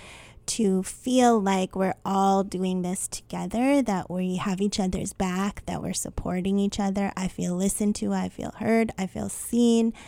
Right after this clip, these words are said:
Um, and I think that, that, that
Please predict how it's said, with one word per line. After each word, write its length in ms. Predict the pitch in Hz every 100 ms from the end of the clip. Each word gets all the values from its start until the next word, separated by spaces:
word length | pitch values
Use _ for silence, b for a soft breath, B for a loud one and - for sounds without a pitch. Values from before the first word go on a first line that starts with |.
| B B B B B
Um, 600 | 196 196 180 175 170 - - - - - - - -
and 140 | - 220
I 80 | 214
think 460 | 208 208 208 214
that, 420 | - 196 180 180 - -
that, 420 | 185 196 190 185 - _
that 220 | 202 185